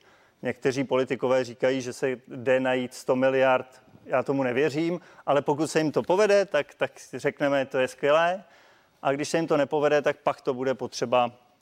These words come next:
někde jinde. Takže ta debata je potřeba, je to něco, co je prostě nutné. Částečné zvýšení daní, ale to je jenom návrat daní. Daně se strašně moc snížily za poslední rok.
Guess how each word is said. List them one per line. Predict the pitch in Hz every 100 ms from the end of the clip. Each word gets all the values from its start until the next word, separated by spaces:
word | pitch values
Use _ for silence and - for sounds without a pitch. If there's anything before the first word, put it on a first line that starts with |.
| _ 131
někde | 120 120
jinde. | 113 107
Takže | 104 135 127
ta | - 156
debata | 143 160 156
je | 131 127
potřeba, | 131 127 - 123 131 180 - _ -
je | 131
to | 147
něco, | 139 - 143
co | - - 139
je |
prostě | 131 135 - 135
nutné. | 117 - 143 156 175 - _ _
Částečné | - 147 147 - 165 - 160 151 151 147
zvýšení | 131 139 - 151 156
daní, | 143 135 139 151
ale | 143 143
to | 147
je | 147
jenom | 151 147
návrat | 135 156 170 135 110
daní. | 113 117 113 113
Daně | 127 143
se | - 151
strašně | 139 131 -
moc | 139 131
snížily | - 143 135 135 131
za | 127
poslední | 123 127 139 131
rok. | 139